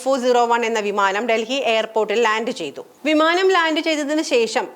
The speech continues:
സമീപത്ത് ചുറ്റിക്കറങ്ങുന്ന ഒരു ബാലനെ അധികൃതർ കൈയോടെ പിടികൂടി. അവനൊരു അഫ്ഗാൻ പൗരനായിരുന്നു. തുടർന്ന് നടത്തിയ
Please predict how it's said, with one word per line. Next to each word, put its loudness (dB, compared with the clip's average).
സമീപത്ത് -2
ചുറ്റിക്കറങ്ങുന്ന 0
ഒരു -2
ബാലനെ 0
അധികൃതർ -2
കൈയോടെ 0
പിടികൂടി. -2
അവനൊരു 2
അഫ്ഗാൻ -2
പൗരനായിരുന്നു. -4
തുടർന്ന് 2
നടത്തിയ -2